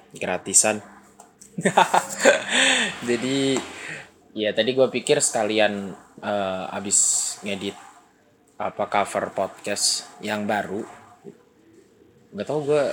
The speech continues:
kenapa ya nemu singkatan kayak gitu tuh. <laughs> Em, ya udah, gua pikir terus langsung, eh,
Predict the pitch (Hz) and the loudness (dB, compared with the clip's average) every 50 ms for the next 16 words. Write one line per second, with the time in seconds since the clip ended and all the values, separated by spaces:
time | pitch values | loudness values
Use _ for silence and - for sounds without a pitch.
0 | - - - 117 117 113 - 131 113 107 104 107 104 107 107 107 101 - - 104 | -4 -6 -8 -8 -8 -4 -4 -4 -4 -4 -6 -6 -4 -4 -4 -4 -4 -4 -4 -2
1 | 101 104 101 - - 101 101 90 95 95 95 95 92 - 95 - - - - - | -2 -2 -2 0 -2 -4 -2 -2 -4 -4 -4 -6 -8 -8 -10 -8 -10 -14 -14 -16
2 | - - - - 240 - - 233 - - 254 - - - - - - - - - | -20 -20 -2 -2 -2 2 2 0 0 0 -8 -10 -8 -10 -6 -2 2 2 2 2
3 | - - - - - - - - - - 120 127 127 127 123 123 123 123 120 120 | 2 0 0 -2 -4 -6 -12 -8 0 6 6 8 8 8 6 4 2 -2 -6 -6
4 | 117 117 113 113 113 113 113 110 110 110 110 110 110 123 143 156 156 156 - 131 | -6 -6 -6 -6 -6 -6 -6 -6 -4 0 2 4 4 4 4 4 2 2 -2 -4
5 | 117 117 110 - 117 107 - 127 123 123 - 117 113 113 - - - - - 110 | -2 -2 -2 -2 -4 -2 0 0 0 0 0 0 0 0 0 -2 -2 -2 0 0
6 | 107 104 110 110 - - 117 110 107 107 104 104 104 98 98 95 95 95 95 95 | 0 0 0 -2 -2 -2 0 -2 -2 -4 -4 -4 -6 -6 -6 -8 -8 -10 -12 -14
7 | - - - - - _ - 95 95 92 92 92 92 92 92 90 92 90 | -16 -20 -20 -20 -14 _ -6 -6 -4 -4 -6 -6 -6 -8 -8 -6 -6 -8